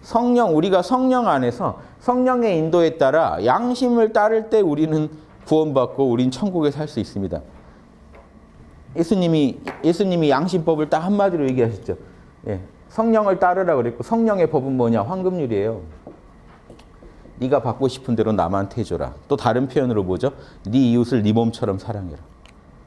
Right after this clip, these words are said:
이게 답니다. 이니에지 육바라밀 다 하면 뭘까요? 이거 딱 짜면. 예. "너가 당해서 싫은 거 남한테 하지 마라. 너가 받아서 좋았던 거 남한테 해줘라." 이게 답니다.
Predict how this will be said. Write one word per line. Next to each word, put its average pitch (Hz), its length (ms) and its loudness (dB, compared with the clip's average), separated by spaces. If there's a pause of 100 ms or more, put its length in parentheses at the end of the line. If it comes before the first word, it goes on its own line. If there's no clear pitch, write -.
(400)
이게 139 180 0
답니다. 107 480 -2 (280)
이니에지 147 640 0 (140)
육바라밀 147 640 2
다 143 180 -4
하면 147 320 2
뭘까요? 110 360 2
이거 98 260 0
딱 - 180 -10
짜면. 117 420 -4 (840)
예. - 40 -16 (1080)
"너가 127 260 2
당해서 123 320 2
싫은 120 300 -2
거 113 100 0
남한테 104 460 -2
하지 92 180 -2
마라. 98 360 0
너가 120 340 2
받아서 104 420 -2
좋았던 98 460 -2
거 98 80 0
남한테 90 440 -2
해줘라." 98 300 -4
이게 90 160 -2
답니다. 82 400 -10